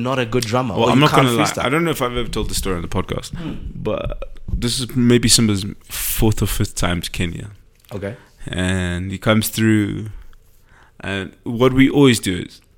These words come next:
Speaker 1: I'm trying to figure
Speaker 2: like,
Speaker 1: out where
Speaker 2: his
Speaker 1: you're going with
Speaker 2: first,
Speaker 1: this.
Speaker 2: his first night out.
Speaker 1: We
Speaker 2: We
Speaker 1: always,
Speaker 2: usually,
Speaker 1: we always,
Speaker 2: we usually
Speaker 1: yeah.
Speaker 2: enjoy.
Speaker 1: H Q?
Speaker 2: We usually enjoy our-, ourselves.
Speaker 1: <laughs>
Speaker 2: So one of my boys who's, like, really, like, big D J.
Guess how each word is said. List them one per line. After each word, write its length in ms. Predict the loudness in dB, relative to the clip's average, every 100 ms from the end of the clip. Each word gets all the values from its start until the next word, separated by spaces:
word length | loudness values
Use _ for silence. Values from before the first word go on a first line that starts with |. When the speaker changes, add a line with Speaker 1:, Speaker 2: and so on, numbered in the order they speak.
| -12
Speaker 1:
I'm 100 | -12 -12
trying 180 | -12 -8
to 20 |
figure 140 | -2
Speaker 2:
like, 100 | 0
Speaker 1:
out 60 | 2
where 40 | 0
Speaker 2:
his 140 | 2
Speaker 1:
you're 80 | 2
going 80 | 2
with 80 | 2
Speaker 2:
first, 80 | 0
Speaker 1:
this. 100 | -2
Speaker 2:
his 140 | -2
first 280 | 0 -2 -2
night 140 | -2
out. 340 | 0 -2 -4 -14 -18 -20 -20 -14 -4
Speaker 1:
We 100 | -2
Speaker 2:
We 60 |
Speaker 1:
always, 220 | 0 -2 -4
Speaker 2:
usually, 160 | -6 -2
Speaker 1:
we 60 | -2
always, 180 | -2 -2
Speaker 2:
we 60 |
usually 440 | -2 -2 -4 -4 -6 -2
Speaker 1:
yeah. 60 |
Speaker 2:
enjoy. 380 | -2 0 0 0
Speaker 1:
H 140 | -2 -8
Q? 60 |
Speaker 2:
We 60 | -4
usually 380 | -2 -2 0 0
enjoy 300 | 2 0 2
our-, 200 | 0 0 0
ourselves. 320 | 0 0 0 -2 -4 2
Speaker 1:
<laughs> 180 | 2 4
Speaker 2:
So 100 | 4
one 80 |
of 80 | 4
my 80 | 4 8
boys 260 | 8 6
who's, 300 | 2 0 0
like, 140 | 0 0
really, 340 | 2 2 0
like, 320 | -4 -8 -8
big 160 | -4 -4
D 160 | -4 -4
J. 240 | -2 -4